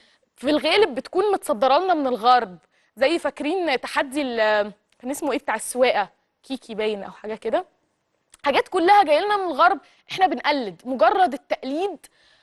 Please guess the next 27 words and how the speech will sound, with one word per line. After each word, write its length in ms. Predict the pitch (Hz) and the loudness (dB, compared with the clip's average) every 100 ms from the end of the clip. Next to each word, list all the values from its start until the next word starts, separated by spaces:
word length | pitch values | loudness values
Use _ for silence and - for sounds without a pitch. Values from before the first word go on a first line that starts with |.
| _ _ | _ _
الأعمى 580 | 247 - 330 277 226 175 - | -4 2 2 2 -4 -8 -10
بدون 220 | 247 440 | -4 0
ما 140 | 466 453 | 0 2
نبقى 120 | 415 | 2
عارفين 260 | 339 - 466 | 0 0 -4
هو 60 | 453 | -2
إحنا 120 | - | -4
بنعمل 260 | 359 403 - | -2 -2 -2
كده 220 | 359 330 | -2 -2
ليه 280 | 277 277 233 | 0 -2 -2
وبنقلد 520 | 220 226 330 403 208 | -4 0 2 0 0
ليه، 260 | 262 269 254 | -2 0 -2
طب 160 | 208 | -4
والهدف 420 | 233 247 403 - | -2 0 0 0
من 60 | 285 | -4
وراه 280 | 269 277 330 | 0 2 2
إيه؟ 260 | 262 233 - _ _ _ | 0 -4 -10 _ _ _
إحنا 360 | 254 285 269 277 | -8 -4 -2 -2
ما 200 | 247 262 | -4 -4
بنهتمش 560 | 311 339 247 320 330 - | -2 -4 -4 -6 -6 -6
خالص 240 | 254 330 214 | -2 -2 -4
بكل 240 | - 302 | -6 -4
الأسئلة 360 | 311 - 294 302 | -4 -4 -2 0
دي، 240 | 240 349 - _ | 0 -4 -6 _
بنقلد 640 | 220 254 - 339 311 262 | -2 0 0 2 0 -2
وبس 300 | 247 240 320 - | -2 -2 -2 -4
علشان 520 | 262 233 - 285 320 | -4 -4 2 2 2